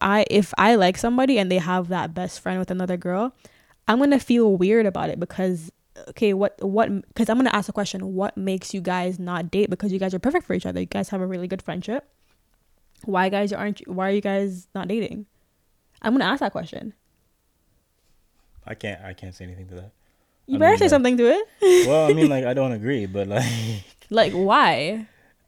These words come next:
Speaker 2: Uh, well, just because, um, I don't know. It, I guess it's more of a, it's more of a thing about between you two, like, not, not between them and, um, like, the,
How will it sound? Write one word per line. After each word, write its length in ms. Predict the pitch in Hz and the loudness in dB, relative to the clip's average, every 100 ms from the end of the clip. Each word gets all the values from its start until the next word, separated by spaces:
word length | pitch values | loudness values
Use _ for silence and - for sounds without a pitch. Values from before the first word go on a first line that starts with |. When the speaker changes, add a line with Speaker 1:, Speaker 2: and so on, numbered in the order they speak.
| - | -20
Speaker 2:
Uh, 560 | - 151 165 160 156 131 123 120 - | -14 -14 -14 -14 -14 -14 -14 -16 -16
well, 120 | 175 175 | -14 -12
just 360 | 170 196 - | -10 -12 -12
because, 680 | - - 185 170 - - - _ - | -14 -10 -10 -12 -18 -18 -20 _ -18
um, 640 | 147 143 143 143 147 147 - _ _ _ _ _ _ _ _ _ _ _ _ - | -12 -10 -8 -10 -12 -16 -20 _ _ _ _ _ _ _ _ _ _ _ _ -8
I 80 | 143 | -4
don't 120 | 123 | -4
know. 180 | 104 104 | -6 -8
It, 180 | 107 104 | -12 -12
I 80 | 110 | -12
guess 200 | 117 123 | -10 -10
it's 140 | 123 - | -10 -10
more 280 | 127 127 123 | -8 -6 -8
of 140 | 117 | -8
a, 540 | 117 113 107 107 95 - _ _ _ _ _ - | -8 -8 -8 -10 -14 -18 _ _ _ _ _ -18
it's 240 | 127 - | -16 -10
more 180 | 135 139 | -8 -6
of 80 | 127 | -8
a 60 | |
thing 220 | - 131 127 | -10 -8 -8
about 300 | 117 117 113 | -10 -12 -14
between 380 | 107 117 113 | -14 -10 -10
you 160 | 110 131 | -10 -12
two, 300 | 139 - 110 - - | -16 -18 -20 -20 -18
like, 240 | 98 - | -18 -16
not, 380 | 95 92 90 - | -16 -16 -16 -16
not 260 | 104 95 - 107 | -14 -14 -16 -18
between 340 | 110 113 98 | -14 -12 -10
them 240 | 98 104 98 | -10 -10 -10
and, 280 | 95 95 107 _ _ _ _ _ _ _ | -12 -16 -20 _ _ _ _ _ _ _
um, 560 | 95 90 85 87 92 107 _ _ _ _ _ _ - - | -14 -12 -14 -18 -20 -20 _ _ _ _ _ _ -20 -12
like, 280 | 107 98 98 | -10 -10 -8
the, 400 | 98 95 90 | -6 -6 -8